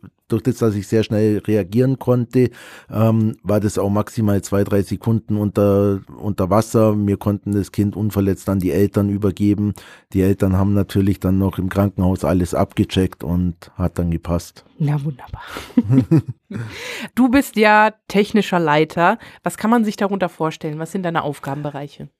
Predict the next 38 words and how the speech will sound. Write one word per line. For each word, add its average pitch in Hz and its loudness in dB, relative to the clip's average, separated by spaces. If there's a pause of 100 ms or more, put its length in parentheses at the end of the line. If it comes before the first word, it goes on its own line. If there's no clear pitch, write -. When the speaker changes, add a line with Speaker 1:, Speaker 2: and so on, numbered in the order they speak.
(200)
Speaker 1:
Ja, 135 4
im 127 2
Prinzip, 131 0
äh, 113 4
meine 120 2
Aufgabe 123 2
in 117 0
der 113 2
D 113 2
L 110 2
R 110 2
G 113 0
ist 110 -2
es 117 2
so, 110 2
sich 104 -4
um 107 -2
dieses 104 -6
ganze 110 2
Einsatz 110 0
und, 104 -2
äh, - -6
um 104 -2
den 101 0
Einsatz- 107 -2
und 95 -4
Ausbildungsbereich 131 2
zu 123 -2
kümmern 131 4 (420)
und 110 2
im 107 -2
Prinzip 107 -2
so 107 -2
ein 104 0
bisschen 104 0
die 101 0
innerverbandliche 101 2
Kommunikation. 90 -2